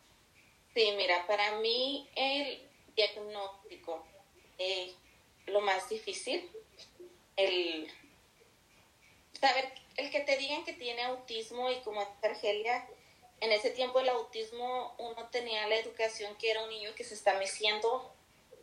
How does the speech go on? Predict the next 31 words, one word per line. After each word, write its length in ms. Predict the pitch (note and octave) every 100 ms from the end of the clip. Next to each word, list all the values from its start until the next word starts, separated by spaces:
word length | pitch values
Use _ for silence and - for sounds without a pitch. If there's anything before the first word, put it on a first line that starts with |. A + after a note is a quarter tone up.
| -
nada 300 | A3 G#3 G3+
más, 340 | G3+ G#3+ B3+ - - - - - -
este, 720 | G#3 G3 F#3+ - - G3 G3 F#3+
pues 160 | G3+
lo 80 | A3+
más 200 | A#3+ B3
severo, 360 | B3+ A#3 G#3+ G3
¿verdad? 360 | F3+ G3+ A#3+ - - -
Mi 320 | A3 A#3 B3+ D4
hijo 200 | D#4+ G3+
es 120 | -
severo. 320 | F3+ - - - - - - - - _ - -
Mi 220 | A3 F#3+
hijo 180 | F#3 A3
no 100 | G#3
es 280 | F#3+ F#3+ A3+
verbal, 460 | A3 G#3 F#3+ B3 - - _ _ _
eh, 480 | F#3+ G3 F#3 E3+ - - _ _ _ _
en 140 | G3+ G3+
mi 120 | F#3+
niño 220 | F3 F#3
de 120 | D#3+
catorce 440 | F3+ F3+ E3+ - G3
años, 500 | E3+ F#3+ D#4 - - - -
mi 100 | A3
jovencito, 640 | A3 G3+ G3+ - C#4 B3+ C4
pues, 220 | C#4 -
ya 120 | B3
de 120 | B3+
catorce 440 | - - - - G2+
años. 380 | G2+ G#2+ -